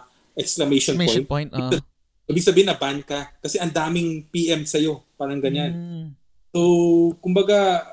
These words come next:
Speaker 1: mahirap yung trabaho pero yun nga eh, ah, wala naman nag-require sa amin nito eh.
Speaker 2: Totoo.
Speaker 1: Ah,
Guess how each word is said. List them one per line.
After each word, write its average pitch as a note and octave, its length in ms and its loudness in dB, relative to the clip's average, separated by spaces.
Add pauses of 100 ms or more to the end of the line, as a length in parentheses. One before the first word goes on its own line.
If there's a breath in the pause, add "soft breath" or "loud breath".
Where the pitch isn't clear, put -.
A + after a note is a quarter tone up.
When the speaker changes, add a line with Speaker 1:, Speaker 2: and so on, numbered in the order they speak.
Speaker 1:
mahirap A#3 460 2
yung A#3 180 -4 (220)
trabaho G3+ 400 0
pero G#3+ 260 4
yun A3+ 220 -2
nga G#3+ 100 0
eh, D3+ 140 -4
ah, F3+ 340 2 (800)
wala D3+ 240 4
naman E3+ 260 0
nag-require D3 400 0
sa D#3 160 -4
amin C#3 300 0
nito B2 160 -2
eh. G#2 160 -2 (400 soft breath)
Speaker 2:
Totoo. C#3 100 -12
Speaker 1:
Ah, C3 420 4